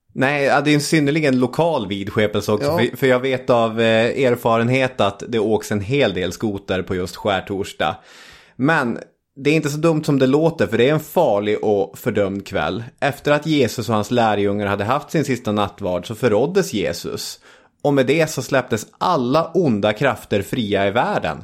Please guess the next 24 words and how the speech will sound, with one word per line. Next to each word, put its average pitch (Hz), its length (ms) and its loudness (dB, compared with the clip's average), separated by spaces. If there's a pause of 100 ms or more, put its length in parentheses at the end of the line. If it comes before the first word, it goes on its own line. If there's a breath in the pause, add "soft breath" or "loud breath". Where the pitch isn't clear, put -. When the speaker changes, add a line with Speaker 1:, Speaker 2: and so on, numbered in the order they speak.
Speaker 1:
tänkte 95 280 -4
man 73 180 -6
sig. - 340 -6 (500 soft breath)
Det 135 120 0
ligger 165 260 2
alltså 170 200 2
i 127 80 4
linje 139 480 0
med 107 100 0
att 107 100 -2
inte 110 280 0
brygga 104 300 2
öl 98 440 0
eller 104 220 0
att 101 260 -2
inte 107 300 -2
hämta 104 340 0
in 95 140 0
ny 98 180 -2
ved, 92 380 -4
att 104 180 -4
inte 98 220 -4
köra 95 300 -2
skoter. 143 640 -4